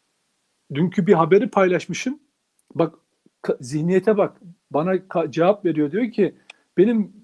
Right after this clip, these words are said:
aile tarafından bir tarafım Ermeni, bir tarafım Türk." İşte Nedim Şener şimdi bana Ermeni olduğum için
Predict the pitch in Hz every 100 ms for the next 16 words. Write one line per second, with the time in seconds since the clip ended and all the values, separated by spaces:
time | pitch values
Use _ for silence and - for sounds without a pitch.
0 | _ - 156 196 208 220 190 214 214 208
1 | 196 220 214 208 196 208 240 220 180 208
2 | 196 208 190 - 240 - _ _ _ -
3 | - - - _ _ 165 185 202 214 214
4 | 202 208 214 214 190 202 208 214 214 208
5 | 226 202 - 131